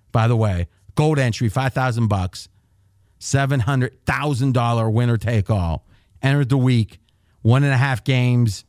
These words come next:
out of first. Well, four and one. I wasn't happy with the loss.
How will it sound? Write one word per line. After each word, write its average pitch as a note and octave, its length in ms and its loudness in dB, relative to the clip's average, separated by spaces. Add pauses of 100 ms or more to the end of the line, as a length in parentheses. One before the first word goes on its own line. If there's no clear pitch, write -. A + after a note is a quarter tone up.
(140)
out B2 160 0
of A#2 120 0
first. G2+ 540 -4 (960)
Well, A#2 420 2
four C#3 340 0
and A#2 100 0
one. G2 320 -2 (480)
I A#2 60 0
wasn't D#3 300 0
happy E3 280 -2
with D3+ 160 0
the D#3+ 80 -2
loss. B2 500 0